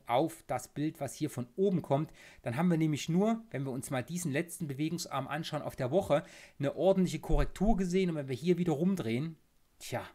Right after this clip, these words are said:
was haben wir, wenn wir uns die Woche anschauen? Wir sehen's, wir laufen ja seit geraumer Zeit innerhalb einer Außenkerze,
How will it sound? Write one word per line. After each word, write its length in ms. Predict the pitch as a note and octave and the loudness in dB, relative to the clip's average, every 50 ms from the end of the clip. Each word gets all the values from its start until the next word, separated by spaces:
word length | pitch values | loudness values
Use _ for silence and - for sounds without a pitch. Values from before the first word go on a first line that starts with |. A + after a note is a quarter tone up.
| _ _ _ _ - | _ _ _ _ -12
was 200 | - A2+ - - | -10 -8 -8 -4
haben 180 | B2+ B2+ C#3+ C#3+ | -4 -4 -2 0
wir, 200 | C#3 C3+ C3+ - - - - - | 0 0 -2 -2 -8 -18 -18 -10
wenn 140 | - A2+ A#2 | -8 -6 -6
wir 80 | A#2+ | -6
uns 200 | G#2 A2+ A2+ - | -6 -8 -10 -8
die 120 | - B2 A2 | -8 -6 -4
Woche 260 | A#2+ B2+ A#2+ B2+ A2 | -4 -4 -4 -4 -8
anschauen? 540 | G2+ A2 B2 B2+ - - B2+ B2 B2 B2 B2 _ _ _ | -8 -8 -8 -8 -8 -6 -6 -6 -6 -6 -10 _ _ _
Wir 140 | - A#2+ A#2 | -6 -4 -4
sehen's, 480 | A2 A2 A#2+ C3 C#3 C3 - - - | -2 -2 -2 -2 -2 -4 -6 -8 -6
wir 160 | A#2+ B2 B2 | -4 -4 -2
laufen 500 | A#2+ A2+ A2 A2 C3 F3 F3 - E3 D3 | -2 0 0 0 0 0 -2 -4 -6 -6
ja 180 | B2 B2+ B2 C#3 | -4 -4 -4 -4
seit 240 | C3+ - C3 B2+ - | -4 -6 -8 -8 -6
geraumer 500 | - B2 A2+ A2 A#2 D3 D#3 D#3 C#3 - | -6 -6 -4 -2 -4 -2 -2 -4 -6 -6
Zeit 380 | - - C#3 C3+ C#3 C3+ - - - | -6 -4 -2 -2 -2 -2 -4 -8 -10
innerhalb 500 | E3+ E3 E3 C3 B2+ C3+ B2+ - - - | -6 -6 -4 -4 -4 -6 -6 -8 -8 -8
einer 280 | B2 A#2+ B2 A#2+ G#2 | -6 -6 -4 -4 -4
Außenkerze, 800 | A#2 D3 F3+ F3 - B2+ - - A2+ G#2 - - - C#3+ D#3+ | -4 -4 -4 -4 -6 -8 -6 -6 -6 -6 -6 -8 -8 -8 -8